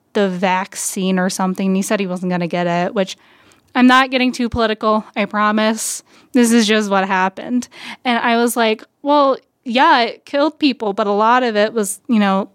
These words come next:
like, old people and, like, immunocompromised people." And he's like, "No, it wasn't, you bleeping idiot," and, like, was going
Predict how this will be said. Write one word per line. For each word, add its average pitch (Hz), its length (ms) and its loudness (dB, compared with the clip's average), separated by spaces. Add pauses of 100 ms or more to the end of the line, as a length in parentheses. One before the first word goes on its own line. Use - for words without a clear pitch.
(140)
like, 202 200 -6
old 262 300 2
people 208 520 0
and, 202 80 0
like, 196 120 -2
immunocompromised 277 920 2
people." 214 300 -6
And 208 100 0
he's 220 160 0
like, 196 240 0 (440)
"No, 330 240 6
it 214 140 0
wasn't, 233 500 0
you 208 180 -6 (160)
bleeping 202 540 -2
idiot," 214 680 2 (360)
and, 240 160 0
like, 214 180 0
was 214 160 -2
going 226 560 2